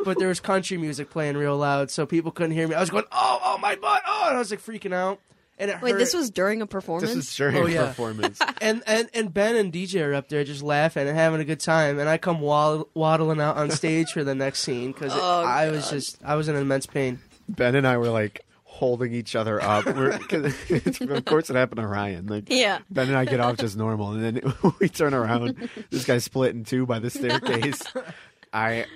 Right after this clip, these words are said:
Speaker 3: yeah.
Speaker 2: Mm-hmm.
Speaker 3: Wait, and there's also the story of, of backstage for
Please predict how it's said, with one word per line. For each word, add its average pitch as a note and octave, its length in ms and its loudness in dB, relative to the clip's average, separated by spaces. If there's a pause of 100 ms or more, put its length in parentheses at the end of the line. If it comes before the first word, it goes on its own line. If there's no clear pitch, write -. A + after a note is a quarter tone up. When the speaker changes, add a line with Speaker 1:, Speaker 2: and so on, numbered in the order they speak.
(260)
Speaker 3:
yeah. G#2 320 -2
Speaker 2:
Mm-hmm. - 180 -12
Speaker 3:
Wait, B2 120 0
and C#3 140 -2 (400)
there's C3 200 -4
also D3+ 320 0
the C#3 80 -4
story B2+ 400 0
of, A2 300 -4
of G#2 380 -2 (340)
backstage A2 680 2
for G2 560 -2